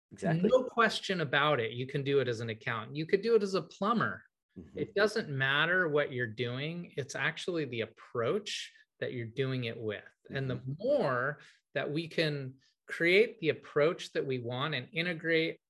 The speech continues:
Speaker 2: our purpose into our approach, what I found is the more that, and, you know, this is kind of mystical woo-woo stuff, the universe will start to open up opportunities
Speaker 1: Yeah.
Speaker 2: for you to do that more.
Speaker 1: Yeah. I love that.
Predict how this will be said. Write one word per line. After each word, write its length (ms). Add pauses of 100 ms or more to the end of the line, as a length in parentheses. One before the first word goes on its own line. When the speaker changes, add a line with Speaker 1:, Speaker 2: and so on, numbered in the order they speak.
Speaker 2:
our 100
purpose 580
into 340
our 140
approach, 720 (380)
what 120
I 140
found 400
is 160
the 80
more 600
that, 320 (680)
and, 280
you 100
know, 160
this 180
is 80
kind 240
of 60
mystical 580
woo-woo 360
stuff, 480
the 80
universe 600
will 100
start 420
to 80
open 340
up 180
opportunities 1160 (120)
Speaker 1:
Yeah. 200
Speaker 2:
for 200
you 160
to 60
do 160
that 220
more. 420 (420)
Speaker 1:
Yeah. 200 (760)
I 40
love 220
that. 220